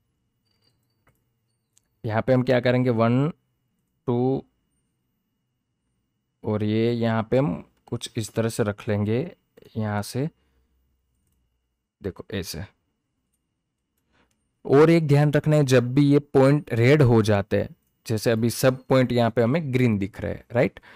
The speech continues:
अभी अगर कोई पॉइंट रेड हो जाता है, उसका मतलब है वहाँ पे कोई दिक्कत है, या तो वो ज्वाइंट नहीं हुआ है या कुछ भी उस तरह से दिक्कत हुई है,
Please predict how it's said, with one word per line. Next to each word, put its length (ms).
अभी 240
अगर 320
कोई 220
पॉइंट 280
रेड 260
हो 140
जाता 300
है, 60
उसका 260
मतलब 320
है 60
वहाँ 200
पे 80
कोई 160
दिक्कत 440
है, 160
या 160
तो 160
वो 120
ज्वाइंट 420
नहीं 180
हुआ 240
है 80
या 120
कुछ 260
भी 200
उस 320
तरह 180
से 120
दिक्कत 400
हुई 200
है, 120